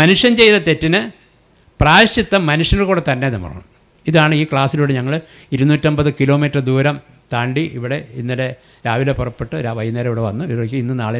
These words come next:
നിങ്ങളോടൊപ്പം ചെലവഴിക്കുമ്പോൾ ഒരാൾ അർജുനൻ അമ്പ ചെയ്യുന്ന പോലെ എടുക്കുമ്പോൾ ഒന്ന്, തൊടുക്കുമ്പോൾ പത്ത്, കൊള്ളുമ്പോൾ ആയിരം. അതിന് വേറെ ആരും ഇല്ല. നിങ്ങൾക്ക്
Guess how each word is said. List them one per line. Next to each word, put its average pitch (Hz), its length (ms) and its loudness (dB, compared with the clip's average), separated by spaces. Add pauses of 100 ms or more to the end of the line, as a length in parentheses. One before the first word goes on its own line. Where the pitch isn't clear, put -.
നിങ്ങളോടൊപ്പം 120 420 -6
ചെലവഴിക്കുമ്പോൾ 131 540 -6 (760)
ഒരാൾ 127 340 0 (480)
അർജുനൻ 135 360 -4 (120)
അമ്പ 131 140 -4
ചെയ്യുന്ന 135 320 0
പോലെ 131 200 0 (680)
എടുക്കുമ്പോൾ 139 520 0 (100)
ഒന്ന്, 139 180 -4 (220)
തൊടുക്കുമ്പോൾ 131 440 -4 (100)
പത്ത്, 113 260 -8 (760)
കൊള്ളുമ്പോൾ 113 500 -4 (240)
ആയിരം. 82 320 -10 (720)
അതിന് 131 240 -4 (180)
വേറെ 117 180 -6 (120)
ആരും 135 260 -6 (720)
ഇല്ല. 92 140 -10 (920)
നിങ്ങൾക്ക് 135 320 -2